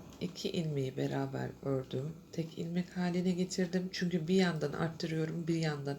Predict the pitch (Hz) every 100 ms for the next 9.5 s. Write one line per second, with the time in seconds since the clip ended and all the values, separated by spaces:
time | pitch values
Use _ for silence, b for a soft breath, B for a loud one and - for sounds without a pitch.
0 | - - - - - 147 160 165 180 175
1 | - 180 180 - B B B B B B
2 | - 240 165 139 139 165 175 190 202 180
3 | 165 160 - 160 170 180 170 160 170 156
4 | 147 - - 135 - - - - - -
5 | - - - 80 - - B B B B
6 | B B - 285 285 277 269 277 294 208
7 | 233 240 190 190 233 - 220 208 202 180
8 | 170 170 185 185 190 - 160 214 - B
9 | B B 165 160 160